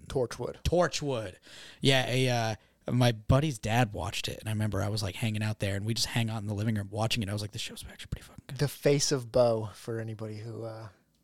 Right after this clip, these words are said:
Speaker 1: understands what I just said.
Speaker 2: Damn.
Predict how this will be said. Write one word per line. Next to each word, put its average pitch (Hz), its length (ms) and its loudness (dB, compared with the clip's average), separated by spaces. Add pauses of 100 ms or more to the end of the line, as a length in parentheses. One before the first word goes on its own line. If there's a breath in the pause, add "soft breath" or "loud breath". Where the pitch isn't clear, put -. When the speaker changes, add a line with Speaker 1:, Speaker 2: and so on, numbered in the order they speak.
(560)
Speaker 1:
understands 113 520 -8
what 110 100 -4
I 107 40 -6
just 104 180 -10
said. 107 160 -10 (380)
Speaker 2:
Damn. 104 340 -6